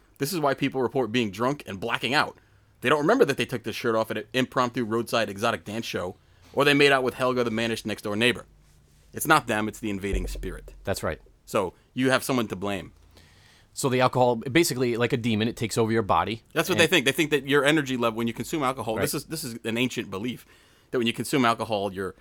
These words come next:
Speaker 1: your personality is suppressed to the point where something else can come in and, and,
Speaker 2: Ah,
Speaker 1: and
Speaker 2: I
Speaker 1: take
Speaker 2: see.
Speaker 1: over. So
Speaker 2: Oh, oh, so it, it, it allows the other spirit to come in.
Speaker 1: Which ex-, yes, which explains why you act, supposedly you act out of character when you're intoxicated,
Speaker 2: Mm.
Speaker 1: which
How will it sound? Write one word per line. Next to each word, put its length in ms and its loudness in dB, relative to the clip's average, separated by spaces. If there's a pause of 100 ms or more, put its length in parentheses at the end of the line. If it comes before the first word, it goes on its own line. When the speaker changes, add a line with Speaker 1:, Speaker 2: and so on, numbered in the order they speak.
(200)
Speaker 1:
your 420 4 (280)
personality 800 0
is 200 -8
suppressed 580 -2
to 80 -2
the 80 -4
point 240 -6
where 160 -4
something 340 -6
else 140 -4
can 100 -12
come 180 -10
in 80 -8
and, 100 -8 (480)
and, 100 -4
Speaker 2:
Ah, 240 0
Speaker 1:
and 100 0
Speaker 2:
I 60 0
Speaker 1:
take 200 -2
Speaker 2:
see. 40 -6
Speaker 1:
over. 280 4
So 160 2
Speaker 2:
Oh, 160 2
oh, 220 2
so 180 -2
it, 100 -6
it, 180 -6
it 220 -4
allows 520 4
the 160 0
other 140 0
spirit 380 -6
to 80 -10
come 220 -4
in. 240 -4
Speaker 1:
Which 180 -2
ex-, 180 -2
yes, 220 2
which 140 -8
explains 420 -2
why 400 0
you 180 -6
act, 300 -2 (300)
supposedly 600 0
you 140 -6
act 200 -2
out 120 -4
of 80 -10
character 420 -4
when 160 -8
you're 100 -8
intoxicated, 680 -12
Speaker 2:
Mm. 280 -4
Speaker 1:
which 260 0